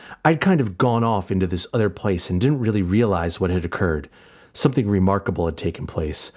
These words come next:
We'd gone through that, and everyone was like, 'Where did that come from?' I decided that this was something important that I wanted to express and communicate on the record." Can you imagine being some A and R guy from Capitol,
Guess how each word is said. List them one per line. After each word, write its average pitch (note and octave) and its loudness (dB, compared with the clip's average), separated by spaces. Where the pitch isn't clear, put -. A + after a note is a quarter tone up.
We'd C3 2
gone A#2+ 2
through A2+ 0
that, F2 -2
and F2+ 0
everyone G#2+ 2
was F2+ -2
like, F2+ -2
'Where G#2+ 2
did G2+ 0
that F2+ -4
come B2 0
from?' D#2+ -4
I A#2+ 4
decided A#2 0
that G2 -6
this G#2 0
was G2+ -2
something G2 0
important E2+ -2
that F2+ -4
I F2+ 2
wanted F#2 0
to E2+ -6
express - -2
and E2 -4
communicate F#2 0
on F2 0
the E2 0
record." E2+ -2
Can - 2
you G#3+ 4
imagine D3 4
being C#3+ 2
some C3+ 0
A B2+ 2
and B2+ 2
R G#2+ 2
guy C#3 2
from A#2+ 0
Capitol, D3+ 0